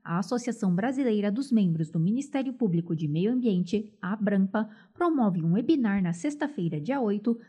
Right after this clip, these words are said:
das dez às doze horas, no horário de Brasília, por meio da plataforma Microsoft Teams.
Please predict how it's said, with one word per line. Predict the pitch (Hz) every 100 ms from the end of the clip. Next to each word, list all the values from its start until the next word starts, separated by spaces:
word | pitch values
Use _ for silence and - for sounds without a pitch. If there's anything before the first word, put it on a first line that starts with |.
| _
das | 196 170
dez | 170 285 262
às | 202 175
doze | 269 311 262
horas, | 240 269 294 -
no | 208
horário | 190 175 156
de | 165
Brasília, | 220 311 240 254 254 262 - _
por | 302 285
meio | 233 170
da | 160
plataforma | - 285 302 294 262 262
Microsoft | 262 294 294 330 - 202 - - -
Teams. | 214 156 147 -